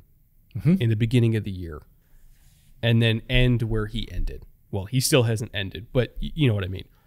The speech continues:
Speaker 1: I do.
Speaker 2: Like, over his last nine games,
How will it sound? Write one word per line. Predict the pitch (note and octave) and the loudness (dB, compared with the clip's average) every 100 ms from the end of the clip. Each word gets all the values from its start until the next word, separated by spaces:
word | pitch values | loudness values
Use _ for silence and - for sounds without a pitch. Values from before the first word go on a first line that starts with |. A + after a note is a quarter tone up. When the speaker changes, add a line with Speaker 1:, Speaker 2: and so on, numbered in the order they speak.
| - - | -6 -4
Speaker 1:
I | A#2 | 0
do. | B2 A2 | 2 2
Speaker 2:
Like, | C3 B2+ | 0 2
over | E3+ E3 | 4 4
his | D#3 | 6
last | D3+ D3 C#3 | 6 6 6
nine | C#3+ B2 | 2 4
games, | A#2 B2 A#2 G#2 G2+ - | 4 2 2 0 -2 -6